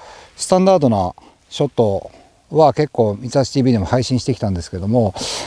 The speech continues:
えーと、まあ、ちょっと特殊なショットも、えー、ちょっとやった方がいいかなと思いまして、まあ、あの、いわゆるこう、フラップショットとかロブショットとかって言ってですね、やっぱり球をこう高く上げなければいけない。で、まあ、ある程度こう高さも出しつつですね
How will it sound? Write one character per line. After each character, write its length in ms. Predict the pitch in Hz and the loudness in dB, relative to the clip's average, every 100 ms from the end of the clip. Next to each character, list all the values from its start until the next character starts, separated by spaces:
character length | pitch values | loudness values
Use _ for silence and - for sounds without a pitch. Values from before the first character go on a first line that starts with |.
| - | -4
え 120 | - 117 | 2 4
ー 40 | |
と、 100 | 127 | 4
ま 100 | 127 | 4
あ、 40 | |
ち 60 | 123 | 4
ょ 40 | |
っ 20 | 202 | 0
と 80 | 156 | 0
特 200 | 117 - | -2 0
殊 100 | 202 | 0
な 100 | 196 | 2
シ 80 | |
ョ 40 | 202 | 0
ッ 40 | - | 0
ト 120 | 123 | -2
も、 320 | 98 90 - 107 | 0 -4 -8 -4
え 220 | 104 107 | -2 -2
ー、 40 | |
ち 100 | 101 | -2
ょ 40 | 143 | -4
っ 40 | - | -2
と 360 | 107 95 - - - | -2 -2 -4 -12 -8
や 120 | 120 117 | -2 0
っ 40 | |
た 140 | - | 4
方 40 | 135 | 4
が 80 | 117 | 4
い 40 | |
い 20 | |
か 100 | 113 | 0
な 140 | 101 98 | -4 -4
と 60 | |
思 100 | 98 | -4
い 40 | 104 | -4
ま 100 | 98 | -4
し 80 | - | -2
て、 300 | 123 117 90 - - - - | 2 2 2 -6 -16 -14 0
ま 100 | 175 | 4
あ、 100 | 156 | 6
あ 40 | |
の、 240 | 147 147 139 | 8 8 8
い 40 | |
わ 100 | 175 | 8
ゆ 80 | 233 | 6
る 60 | 170 | 4
こ 480 | 131 107 101 - - | 4 2 0 -4 -12
う、 40 | _ | _
フ 80 | - | 0
ラ 100 | 151 | 2
ッ 20 | |
プ 80 | 143 | 2
シ 60 | - | 0
ョ 20 | |
ッ 20 | |
ト 120 | 143 127 | -2 -2
と 80 | |
か 100 | 107 | 0
ロ 80 | 113 | 2
ブ 80 | 127 | 2
シ 80 | 143 | 2
ョ 60 | |
ッ 20 | 139 | 0
ト 80 | |
と 140 | 95 90 | 0 0
か 80 | 95 | -2
っ 60 | |
て 120 | - | -2
言 140 | 95 90 | -4 -4
っ 20 | |
て 180 | - 107 | -2 -2
で 80 | 95 | 0
す 120 | - | -2
ね、 140 | 107 | 0
や 80 | 104 | 2
っ 40 | 101 | 2
ぱ 120 | 123 | 0
り 20 | |
球 160 | 127 156 | 2 4
を 100 | 131 | 2
こ 120 | 107 | 0
う 40 | |
高 240 | 101 165 143 | 0 0 0
く 60 | |
上 100 | 101 | 0
げ 40 | 104 | -2
な 140 | 113 | -2
け 80 | 101 | -4
れ 80 | 92 | -6
ば 80 | 90 | -6
い 40 | |
け 80 | 92 | -6
な 120 | 90 | -8
い。 80 | 123 | -4
で、 120 | 135 - | -4 2
ま 160 | 147 123 | 4 4
あ、 160 | - | 4
あ 40 | 147 | 2
る 80 | |
程 160 | 160 220 | 4 4
度 100 | 170 | 4
こ 120 | 113 | 2
う 20 | |
高 260 | 104 156 196 | 0 0 0
さ 120 | 202 | 2
も 100 | 202 | 2
出 140 | 196 185 | 2 0
し 60 | |
つ 140 | - 202 | -2 -10
つ 140 | - | -8
で 80 | 87 | -10
す 100 | 73 | -10
ね 260 | 87 82 | -12 -12